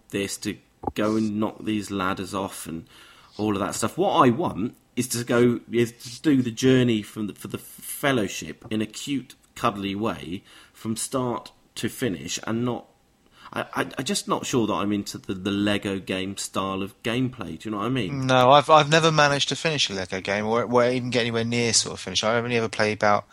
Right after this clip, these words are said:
Speaker 2: two hours of it. I remember I got the Harry Potter Years one to four on I O S, which is actually a really good port. And I kind of got to Diagon Alley and was just bored. I was like, "So what?" I basically smash everything. Great.
Speaker 1: Yeah, I, I just
Speaker 2: You know,
Speaker 1: don't
Speaker 2: it
Speaker 1: think
Speaker 2: just,
Speaker 1: I could be arsed.
Speaker 2: it doesn't do it for me.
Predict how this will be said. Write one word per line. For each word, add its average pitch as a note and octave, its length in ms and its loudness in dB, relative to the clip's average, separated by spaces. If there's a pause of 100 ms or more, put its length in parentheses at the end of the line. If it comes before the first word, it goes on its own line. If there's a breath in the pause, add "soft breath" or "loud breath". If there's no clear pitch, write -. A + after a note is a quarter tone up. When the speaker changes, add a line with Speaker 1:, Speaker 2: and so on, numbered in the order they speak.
(360 loud breath)
Speaker 2:
two A2 240 4
hours G#2+ 300 4
of G2 80 -8
it. F#2 80 -10
I F#2 80 2
remember A2+ 240 0
I A2+ 40 4
got A#2 160 -2
the A2 100 2
Harry A2 280 0
Potter - 380 -6
Years G#2 320 0
one G#2+ 180 -2
to - 80 -6
four A#2 300 0
on G2+ 80 0
I G2+ 160 4
O G#2 100 2
S, - 800 0
which C3+ 160 4
is C3+ 100 6
actually D3+ 340 6
a - 20 -4
really A#2 220 0
good G2+ 180 -4
port. F#2+ 420 -4 (400 loud breath)
And B2 460 4
I A2+ 100 0
kind B2 240 -2
of A2 60 -10
got G#2 140 -4
to - 100 -8
Diagon G#2+ 480 0
Alley G2 340 2
and G2 100 -6
was G#2 160 -4
just - 440 -2
bored. G#2 440 -6
I F#2+ 60 -4
was G2 100 -4
like, G2+ 140 -2
"So - 180 2
what?" A2+ 140 2
I E2+ 60 2
basically B2+ 480 2
smash - 440 4
everything. F2 520 -10 (280)
Great. A#2+ 300 4
Speaker 1:
Yeah, A2+ 300 2 (240)
I, - 80 -2
I - 40 2
just B2+ 220 -6
Speaker 2:
You G#2+ 60 -2
know, A2+ 60 2
Speaker 1:
don't A2+ 100 2
Speaker 2:
it - 60 -6
Speaker 1:
think - 120 -2
Speaker 2:
just, - 240 2
Speaker 1:
I G2+ 60 -14
could F2+ 60 -18
be F2+ 60 -12
arsed. F2+ 460 -10
Speaker 2:
it G#2 380 -8
doesn't B2+ 240 -2
do A#2 100 -2
it A#2 140 -2
for - 140 -14
me. G#2 120 -8